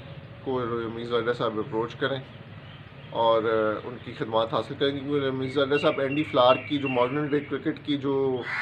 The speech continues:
टेक्निक्स हैं, उस हवाले से काफ़ी ज़्यादा जो हैं वो इम्प्रेसिव हैं। उन-, कि उनके साथ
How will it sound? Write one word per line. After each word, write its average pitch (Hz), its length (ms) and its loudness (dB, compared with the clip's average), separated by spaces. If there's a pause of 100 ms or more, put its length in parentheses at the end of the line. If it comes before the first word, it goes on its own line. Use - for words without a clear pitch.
(480)
टेक्निक्स 143 520 0
हैं, 110 160 0 (920)
उस - 180 -4
हवाले 135 240 6
से 131 140 -4
काफ़ी 127 300 2
ज़्यादा 123 560 6 (1080)
जो 117 280 -2
हैं 113 340 2
वो 107 540 0 (240)
इम्प्रेसिव 113 480 0
हैं। 139 80 4
उन-, 127 160 -2 (960)
कि 123 60 -6
उनके 113 580 -10
साथ 107 240 2